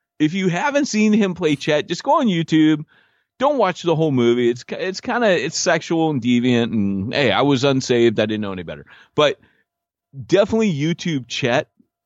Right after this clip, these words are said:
and watch him, and especially after he transforms into the big blob monster. Oh, gosh, dude. That is classic comedy.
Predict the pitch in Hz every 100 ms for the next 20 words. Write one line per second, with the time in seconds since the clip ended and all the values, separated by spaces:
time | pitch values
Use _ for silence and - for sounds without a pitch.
0 | _ 110 110 110 110 - 143 143 - 117
1 | 117 170 170 156 143 151 110 - 120 110
2 | 107 101 98 110 117 - - 98 95 90
3 | 110 87 85 90 98 98 95 101 92 -
4 | - 107 80 71 71 - - 78 76 -
5 | _ _ _ - 127 107 - 104 98 87
6 | 90 - - 76 76 76 76